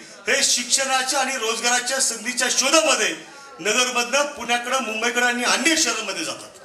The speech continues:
बरं, जातात तर परत येत नाहीत, त्यांची चूक नाही. एकदा जर एखादा कॉम्प्युटर इंजिनियर झाला, एखादा मेकॅनिकल इंजिनियर झाला तर त्याला परत इथे येऊन नोकरी मिळणार आहे का?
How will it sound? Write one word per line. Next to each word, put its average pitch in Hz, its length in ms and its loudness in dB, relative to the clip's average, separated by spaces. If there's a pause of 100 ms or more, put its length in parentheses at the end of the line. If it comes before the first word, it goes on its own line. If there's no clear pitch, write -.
(680)
बरं, 254 260 4
जातात - 1000 0
तर 254 60 0
परत 302 380 2
येत 294 240 0
नाहीत, 269 160 4 (460)
त्यांची 254 260 2
चूक 294 240 -4
नाही. 240 180 -2 (480)
एकदा 294 280 4
जर 294 140 4
एखादा 285 260 6
कॉम्प्युटर 285 460 0
इंजिनियर 269 340 2
झाला, 208 300 2 (500)
एखादा 294 320 2
मेकॅनिकल 294 540 0
इंजिनियर 262 320 2
झाला 208 320 2 (520)
तर 240 60 0
त्याला 240 240 2
परत 247 300 -2
इथे - 140 -6
येऊन 233 200 -4
नोकरी 240 280 -2
मिळणार 233 280 4
आहे 233 80 2
का? 233 220 4